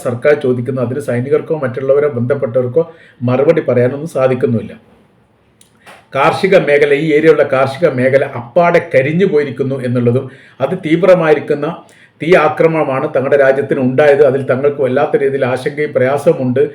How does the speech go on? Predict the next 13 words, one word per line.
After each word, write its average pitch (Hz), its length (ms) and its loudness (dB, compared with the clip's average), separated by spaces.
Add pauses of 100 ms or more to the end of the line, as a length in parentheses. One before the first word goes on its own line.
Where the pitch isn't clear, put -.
(380)
എന്നുള്ള 147 340 0
മറുപടികളൊക്കെയാണ് 135 840 2 (540)
ഏറെക്കുറെ 151 440 4 (200)
ഈ, 127 40 -4 (120)
ഈ 135 40 -4 (140)
സർക്കാരിൻ്റെ 160 540 0
ഭാഗത്തുനിന്ന് 123 340 -2
വരുന്നത്. 107 320 -4
പ്രതിപക്ഷത്തെ 190 640 0 (100)
ചേർത്തുകൊണ്ട് 160 560 0 (100)
സംയുക്തമായിരിക്കുന്ന 170 880 0
ഒരു 147 120 2
അന്വേഷണ 156 360 2